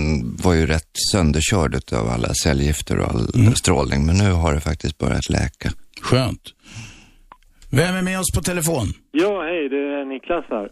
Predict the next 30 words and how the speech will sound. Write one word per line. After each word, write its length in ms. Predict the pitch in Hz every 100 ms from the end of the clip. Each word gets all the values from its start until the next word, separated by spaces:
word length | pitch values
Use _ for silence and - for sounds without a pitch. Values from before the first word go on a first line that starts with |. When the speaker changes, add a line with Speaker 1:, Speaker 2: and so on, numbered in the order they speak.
| - 131 135
Speaker 2:
Kom 80 | 127
Speaker 3:
Eh, 60 |
Speaker 2:
igen. 180 | 135 107
Speaker 3:
jag 180 | 82 87
tänkte 260 | 175 165 170
ta 120 | 165
upp 220 | 156 -
lite 200 | 160 151
grejer 340 | 143 139 131
om, 220 | 127 123 120
eh, 140 | 117
Försäkringskassan 1000 | - 123 131 113 120 - 131 117 - 131
också. 420 | 175 - 143 110 - - -
Speaker 2:
Mm. 240 | 98 123 -
Speaker 3:
Jag 120 | 131
vill 140 | 139
också 260 | 135 - 127
belysa 580 | 135 127 135 131 - 131
inte 180 | 123
bara 520 | 117 147 139 123 135 143
när 60 |
det 100 | 131 127
gäller 280 | 120 120 117
de 80 |
sjuka, 520 | 110 - 135 110 - 143
utan 280 | 117 127
det 60 | 123
gäller 280 | 131 127 123
även 380 | 120 113 113 107 - - _ _ _
de 200 | 143 131